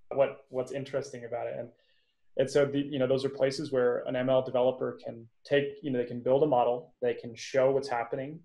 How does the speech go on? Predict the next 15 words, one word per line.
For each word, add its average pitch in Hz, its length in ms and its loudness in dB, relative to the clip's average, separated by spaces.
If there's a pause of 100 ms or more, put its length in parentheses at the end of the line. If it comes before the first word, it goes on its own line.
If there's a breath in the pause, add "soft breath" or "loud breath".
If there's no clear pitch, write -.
to 139 100 -4
an 123 80 -4
expert 123 520 -8 (100)
or 120 160 -6 (100)
to 123 320 -4 (280)
a - 40 -16
decision 127 360 -4
maker 123 240 -2
at 123 80 -6
the 120 80 -12
company 120 320 -10
or 123 80 -8
to 131 160 -6
a - 20 -6
customer. 135 520 -4